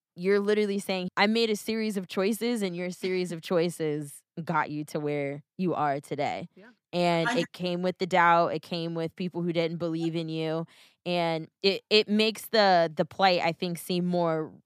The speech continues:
Speaker 1: realistic and attainable instead of waiting like,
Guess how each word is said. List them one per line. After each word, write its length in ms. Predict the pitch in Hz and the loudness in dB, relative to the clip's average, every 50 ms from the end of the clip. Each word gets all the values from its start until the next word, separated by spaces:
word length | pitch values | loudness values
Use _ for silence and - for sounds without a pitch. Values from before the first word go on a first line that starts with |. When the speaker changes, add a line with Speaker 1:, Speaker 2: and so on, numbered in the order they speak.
| _ - | _ -10
Speaker 1:
realistic 720 | 175 175 202 190 180 170 165 160 170 - - 185 - - | -6 -2 2 2 2 2 2 0 -4 -4 -6 -8 -6 -4
and 120 | 175 165 | -4 -4
attainable 580 | 156 151 - - 165 160 170 180 175 196 196 190 | -4 -6 -8 -6 -6 -4 -2 -2 -2 0 0 0
instead 360 | 180 170 143 - - 175 165 160 | -2 -4 -6 -4 -2 -2 0 0
of 160 | 151 139 143 | -2 -4 -6
waiting 560 | 143 147 156 160 160 156 151 147 143 143 147 | -4 -2 -2 0 0 -2 -2 -4 -6 -8 -8
like, 220 | 160 151 143 143 | -8 -8 -8 -8